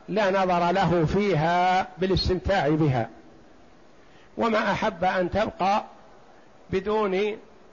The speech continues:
زوج فزوجها،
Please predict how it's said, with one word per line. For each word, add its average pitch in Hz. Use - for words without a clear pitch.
زوج 165
فزوجها، 170